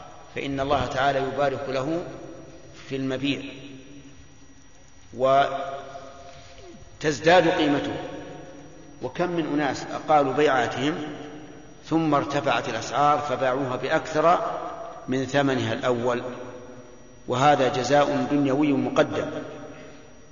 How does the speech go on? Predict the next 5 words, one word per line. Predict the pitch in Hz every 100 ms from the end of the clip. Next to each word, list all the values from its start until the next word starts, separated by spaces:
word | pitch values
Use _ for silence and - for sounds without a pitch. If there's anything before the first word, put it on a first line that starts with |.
| - - - - - - - - - - - 156
أما | 170 170 170
بالنسبة | 160 151 170 151 131
للمستقيل | 151 143 139 135 143 151
فهي | 143 135 139 156 143 - - - - - - - - - - - - - -
إيش؟ | 151